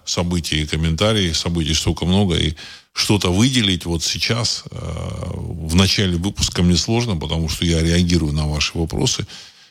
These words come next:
И комментарии, они, как бы, касаются и то-, не только того, что я хотел, э, ну, я комментирую не то, что это, значит, не только, не только то, что я бы хотел сказать, но и ваши, э, вопросы, и ваши комментарии. То есть у нас такой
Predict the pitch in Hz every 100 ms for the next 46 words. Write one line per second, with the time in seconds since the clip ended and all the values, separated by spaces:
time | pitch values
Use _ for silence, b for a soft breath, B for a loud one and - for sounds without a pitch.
0 | B - - 98 101 123 117 98 87 85
1 | 87 92 92 80 78 78 80 82 87 -
2 | 92 82 - 82 73 B B - - 82
3 | 113 107 98 143 101 95 92 - 92 95
4 | 95 95 - 85 73 - 87 76 92 95
5 | 82 78 92 87 92 87 80 78 82 107
6 | - 82 80 78 78 78 - - - 80
7 | 85 - 107 82 92 113 104 87 113 B
8 | B B - - 101 95 90 85 85 78
9 | - 76 71 95 117 104 90 85 82 95
10 | - 80 76 - 78 - - 90 85 110
11 | 110 - 80 104 98 87 87 - 78 76
12 | 73 78 73 - 92 - 147 143 - -
13 | 87